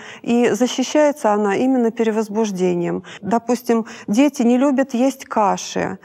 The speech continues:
Рекомендуется каждый день разные каши. Каши — это злак-, злаковые, это витамины группы В.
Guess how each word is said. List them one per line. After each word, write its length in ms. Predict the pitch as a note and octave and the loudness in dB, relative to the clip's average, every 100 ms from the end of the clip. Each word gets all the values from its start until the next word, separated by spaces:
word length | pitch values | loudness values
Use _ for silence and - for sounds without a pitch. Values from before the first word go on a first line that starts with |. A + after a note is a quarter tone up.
| - - | -16 -4
Рекомендуется 680 | A3+ B3 B3+ B3+ C4+ C4 A#3 | -2 0 2 2 0 0 -2
каждый 400 | B3+ B3+ B3+ B3 | 0 0 -2 0
день 260 | C4+ C#4+ | 2 2
разные 460 | A3 A#3+ B3 B3 B3 | 2 0 0 -2 -2
каши. 460 | B3 F#3+ F3 - | -2 -2 -2 -6
Каши — 400 | E3+ C#4 D#4 - B3 | -2 0 0 0 -2
это 140 | B3 B3 | 0 -4
злак-, 480 | A3 G#3+ F#3 - G3 | 0 0 0 -2 -6
злаковые, 680 | G3+ A#3 G3+ G3+ F#3 F3+ | 0 0 0 -2 -2 -2
это 260 | F3 G3 A3+ | -2 -2 -2
витамины 580 | A3+ A#3 B3 C#4+ D4 G#3+ | -2 0 0 2 2 0
группы 380 | A#3 B3+ B3+ A#3 | 0 -2 -2 -2
В. 340 | F#3+ F#3 F3 | 0 -2 -2